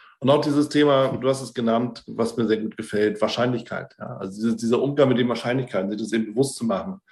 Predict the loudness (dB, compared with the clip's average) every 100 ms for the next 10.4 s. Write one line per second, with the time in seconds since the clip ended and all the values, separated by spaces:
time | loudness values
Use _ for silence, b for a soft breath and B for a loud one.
0 | b b b b b -8 -6 -6 -8 -18
1 | _ _ -20 -20 -20 -20 0 2 2 0
2 | 0 0 2 2 0 -2 -2 2 4 4
3 | 2 0 2 2 0 -8 _ -20 _ 0
4 | 0 4 6 6 4 2 -6 -14 _ -20
5 | -2 2 2 4 4 4 4 6 6 4
6 | 2 2 0 0 -6 0 2 2 -6 -18
7 | -8 -6 -4 -6 -8 -14 -2 0 2 0
8 | -4 -4 -4 -4 -6 -4 -2 0 0 0
9 | -2 -4 -6 -4 -2 -2 -2 0 0 -2
10 | -2 -4 -4